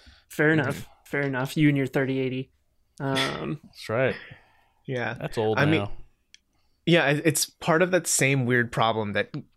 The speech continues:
Speaker 2: gaming has compared to other medium, or media, right? Like, when you think of,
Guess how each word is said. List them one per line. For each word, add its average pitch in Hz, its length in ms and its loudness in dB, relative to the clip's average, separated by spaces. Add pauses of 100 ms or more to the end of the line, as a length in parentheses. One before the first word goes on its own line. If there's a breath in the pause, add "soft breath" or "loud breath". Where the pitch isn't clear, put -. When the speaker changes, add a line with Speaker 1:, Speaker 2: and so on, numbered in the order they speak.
(100)
Speaker 2:
gaming 123 420 0
has 110 280 0
compared 120 300 0
to 110 100 2
other 113 180 0
medium, 107 580 -6 (140)
or 107 260 2
media, 113 340 -2
right? 107 220 0
Like, 117 120 -2
when 139 100 0
you 127 60 0
think 151 140 2
of, 143 120 -2